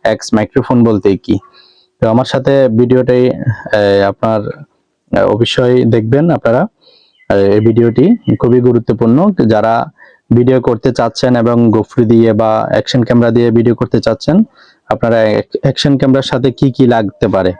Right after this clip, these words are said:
এই ভিডিওটি আপনারা দেখলে বুঝতে পারবেন। তো চলেন আজকে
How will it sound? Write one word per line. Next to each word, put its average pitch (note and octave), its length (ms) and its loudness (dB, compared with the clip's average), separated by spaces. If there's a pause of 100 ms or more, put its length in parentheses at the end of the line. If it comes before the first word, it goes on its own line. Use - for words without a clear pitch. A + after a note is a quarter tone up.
এই G#2 120 0
ভিডিওটি A#2+ 540 2 (380)
আপনারা A#2 280 -2
দেখলে A2+ 320 0
বুঝতে A#2+ 280 -2
পারবেন। F#2+ 280 0 (540)
তো B2+ 80 0
চলেন A2+ 320 0
আজকে G2+ 300 -2